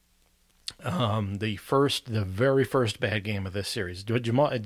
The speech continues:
Mike has had managed to have, uh, impactful games without scoring a lot. And in game three, he had twenty-one and twelve and really was good on defense, um, and, and overcame two turnovers in the first quarter.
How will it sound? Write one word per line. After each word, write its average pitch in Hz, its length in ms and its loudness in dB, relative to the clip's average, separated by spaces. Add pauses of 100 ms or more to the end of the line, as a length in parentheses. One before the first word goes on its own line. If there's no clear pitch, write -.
(100)
Mike 147 300 2
has 160 140 -2
had 135 120 2
managed 113 520 0
to 110 100 -4
have, 95 480 -6 (800)
uh, 110 320 2
impactful 131 600 2
games 117 280 4
without 104 240 2
scoring 95 380 0
a 85 60 -10
lot. 90 220 -10 (200)
And 123 120 2
in 110 100 2
game 127 180 8
three, 123 220 0
he 113 120 4
had 104 140 2
twenty-one 110 640 4
and 101 320 0
twelve 98 580 2
and 104 380 2
really 117 280 6
was 101 220 2
good 110 200 2
on 101 140 4
defense, 107 680 0
um, 101 400 0
and, 104 600 -2
and 107 180 -4
overcame 113 640 2 (380)
two 123 140 2
turnovers 104 560 2
in 92 80 -4
the 92 80 -6
first - 240 -6
quarter. 98 300 0